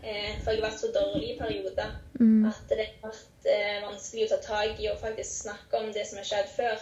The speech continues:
Speaker 1: For jeg har på en måte ikke vært sterk nok til å håndtere det.
Speaker 2: Mm.
Speaker 1: Men jeg opplever jo nå at jeg kom på en mye bedre plass, og det er mye lettere å snakke om det. Eh, så nå kjenner jeg jo på en måte nesten litt sånn behov for å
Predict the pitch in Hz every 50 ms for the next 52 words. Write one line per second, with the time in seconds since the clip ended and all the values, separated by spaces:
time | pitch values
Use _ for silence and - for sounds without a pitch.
0 | - - - - - - - - - 214 214 214 - 233 220 226 - - 226 208
1 | 208 - - - - - - - - - - - - - - - - 220 214 214
2 | 202 208 220 220 226 220 208 208 214 214 - - - - _ - - 226 214 208
3 | 202 202 196 208 208 - - - - - - _ - - _ _ - - 214 226
4 | 226 226 214 220 233 240 233 - 226 220 214 214 208 214 208 214 226 214 214 214
5 | - - - - - - 220 220 - 226 214 214 214 214 214 214 208 - - -
6 | - - 220 220 220 - - - 226 208 214 214 208 214 214 214 208 - - -
7 | - - 202 196 - - 240 226 - - - 294 226 233 233 226 226 226 - -
8 | - - - - - - - - - - - 208 202 208 202 208 - - 233 226
9 | 220 220 233 - - 226 220 214 214 202 - - 220 220 208 196 202 214 214 -
10 | 214 190 196 202 233 214 202 - 220 - - 233 247 262 262 - 226 214 208 208
11 | 208